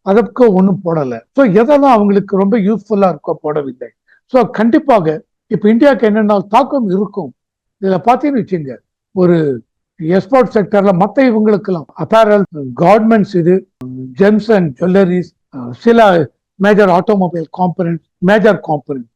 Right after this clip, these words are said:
இதுக்கெல்லாம் வந்து அவங்களுக்கு, அஹ், கண்டிப்பாக இம்பாக்ட் இருக்கும். வால்யூம் அந்த அளவுக்கு அங்க சேல்ஸ் ஆகாது. சேல்ஸ் ஆகல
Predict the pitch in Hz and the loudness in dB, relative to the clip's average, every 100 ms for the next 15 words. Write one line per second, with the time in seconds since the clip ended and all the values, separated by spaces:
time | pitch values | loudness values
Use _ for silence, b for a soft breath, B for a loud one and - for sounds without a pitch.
0 | _ 214 214 240 254 226 196 220 175 156 | _ 0 2 2 0 0 2 2 2 -2
1 | _ _ _ 185 175 170 139 135 117 _ | _ _ _ -4 -2 -2 -4 -12 -16 _
2 | _ _ - 123 117 - 202 220 220 196 | _ _ -16 -14 -8 -2 0 0 2 2
3 | 190 156 185 165 143 139 - 127 - _ | 2 0 -2 -4 -6 -12 -12 -14 -14 _
4 | _ _ 175 185 226 208 175 180 190 190 | _ _ 0 2 2 2 0 2 2 0
5 | 202 190 147 139 196 196 185 160 165 170 | 0 -2 -4 -4 0 0 0 -6 -2 -2
6 | 131 131 - _ _ _ 240 262 202 220 | -2 -6 -12 _ _ _ 2 2 2 0
7 | 214 220 | 2 4